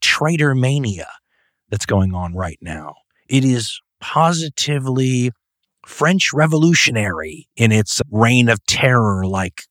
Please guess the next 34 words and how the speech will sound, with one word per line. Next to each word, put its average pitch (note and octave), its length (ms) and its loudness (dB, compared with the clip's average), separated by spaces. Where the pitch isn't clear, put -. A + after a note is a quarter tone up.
qualities. G2 600 -2
And G2+ 80 0
by G#2+ 140 0
that, C3+ 160 2
I A#2+ 120 4
mean G#2 320 0
the B2 100 -2
second F3+ 600 2
anybody A2+ 680 0
steps - 440 -2
out C#3 120 2
of A2+ 120 -2
line A2 460 0
from G#2+ 180 4
the G#2 80 4
status C3 500 2
quo, G#2 360 -2
from A2 140 -6
the, G#2+ 80 0
from - 240 -4
the A#2 80 4
line C#3 560 4
of A2 340 2
orthodoxy, G2+ 960 -2
all D#3+ 160 2
of C#3+ 80 0
a - 20 2
sudden C3 320 0
a A2 60 0
person B2+ 340 0
who A2+ 100 4
may B2 280 2
have B2+ 180 0
been A2 360 0